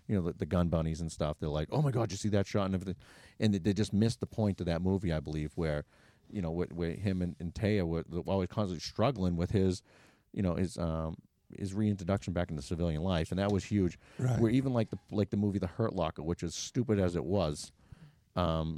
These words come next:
Speaker 1: <clears throat> they actually dabbled in the post-traumatic stress on that one
Speaker 2: Mm-hmm.
Speaker 1: too, where if you actually paid attention to the movie and, and just didn't think that Jeremy Renner had a nice butt and he was running around wrestling with the guy
Speaker 2: Right.
Speaker 1: who played the Hawkman in those Avenger movies, you know.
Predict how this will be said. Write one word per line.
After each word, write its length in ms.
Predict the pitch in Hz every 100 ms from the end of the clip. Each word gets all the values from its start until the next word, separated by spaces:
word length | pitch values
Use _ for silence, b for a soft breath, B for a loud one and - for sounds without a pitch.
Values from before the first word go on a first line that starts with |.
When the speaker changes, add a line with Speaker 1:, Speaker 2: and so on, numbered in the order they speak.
| -
Speaker 1:
<clears throat> 160 | 123 104
they 160 | 113
actually 260 | 120 117 101
dabbled 460 | 78 113 113 101 98
in 100 | 90
the 60 |
post-traumatic 540 | - 92 - 76 76 -
stress 340 | - 76 -
on 80 | 80
that 180 | 80 95
one 120 | 85 90
Speaker 2:
Mm-hmm. 80 | 92
Speaker 1:
too, 140 | 165
where 400 | 76 85 90 82 -
if 160 | 98
you 140 | 110 104
actually 240 | 98 90
paid 220 | - 92
attention 320 | 90 92 -
to 40 | 90
the 60 | 90
movie 220 | 90 85
and, 140 | 82 B B B -
and 80 | 90
just 180 | 90 -
didn't 180 | 85
think 140 | - -
that 160 | 78
Jeremy 340 | - 85 82 78
Renner 300 | 80 82 78
had 120 | 73
a 40 | 73
nice 220 | 73 71
butt 260 | - 90
and 100 | -
he 60 | 80
was 100 | 73
running 200 | 78 78
around 300 | 78 80 80
wrestling 320 | 82 - 82
with 100 | 80
the 80 | -
guy 280 | 82 80 80 -
Speaker 2:
Right. 280 | 82 - - -
Speaker 1:
who 180 | 92 82 - -
played 160 | 87
the 60 | 80
Hawkman 520 | 101 98 87 76 76 -
in 100 | 78
those 180 | 76 80
Avenger 400 | 73 78 78 76
movies, 380 | 80 76 76
you 40 | 90
know. 200 | 85